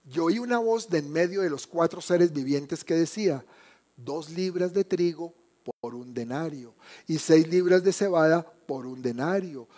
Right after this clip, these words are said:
pero no dañes el aceite ni el vino". Y aquí se siguen presentando una serie de actos programados por la voluntad de Dios, donde primero, pues, ya vimos una paz, luego vemos que hay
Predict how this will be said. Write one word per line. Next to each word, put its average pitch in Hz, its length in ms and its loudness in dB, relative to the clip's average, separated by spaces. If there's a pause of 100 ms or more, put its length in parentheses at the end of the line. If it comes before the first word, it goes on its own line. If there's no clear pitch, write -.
(120)
pero 151 320 8
no 139 140 -6
dañes 165 380 0
el 143 120 0
aceite 151 580 2 (240)
ni 131 220 -2
el 113 160 -2
vino". 120 360 0 (1200)
Y 156 80 0
aquí 180 180 -2
se 208 140 0
siguen 202 280 0
presentando 170 480 -8
una 185 140 -6
serie 185 320 2
de 151 100 6
actos 139 380 -2 (300)
programados 139 640 2
por 143 160 -4
la 135 80 2
voluntad 120 440 -4
de 135 140 4
Dios, 120 420 -10 (720)
donde 147 760 4
primero, 175 400 4
pues, 156 160 -2 (120)
ya 143 120 2
vimos 185 340 2
una 131 160 -10
paz, 208 400 -4 (260)
luego 143 360 0
vemos 147 340 2
que 123 220 0
hay 139 260 0